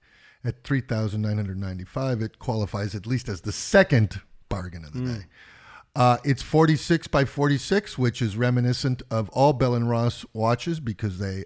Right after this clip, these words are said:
Speaker 1: are, their D N A comes from the instruments from an airplane.
Speaker 2: That's what I was gonna say. It's, it's, it, it has that D N A.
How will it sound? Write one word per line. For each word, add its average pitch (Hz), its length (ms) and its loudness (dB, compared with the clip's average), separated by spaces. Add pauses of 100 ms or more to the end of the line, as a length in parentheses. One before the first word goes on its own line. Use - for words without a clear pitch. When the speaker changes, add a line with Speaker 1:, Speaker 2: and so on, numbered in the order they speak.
(120)
Speaker 1:
are, 90 560 -4 (840)
their 113 140 4
D 113 200 2
N 107 120 0
A 104 140 2
comes 110 300 2
from 107 280 0
the 104 160 2
instruments 123 520 2
from 101 240 -6
an 98 80 -2
airplane. 151 520 -4 (720)
Speaker 2:
That's 175 180 -8
what 139 100 -2
I 131 40 0
was 113 100 -2
gonna 113 220 -6
say. 135 420 -4
It's, - 220 -14
it's, - 300 -12 (280)
it, 117 220 -16
it 120 140 -14
has 113 260 -8
that 98 180 -12
D 104 100 -14
N 101 180 -12
A. 117 320 -12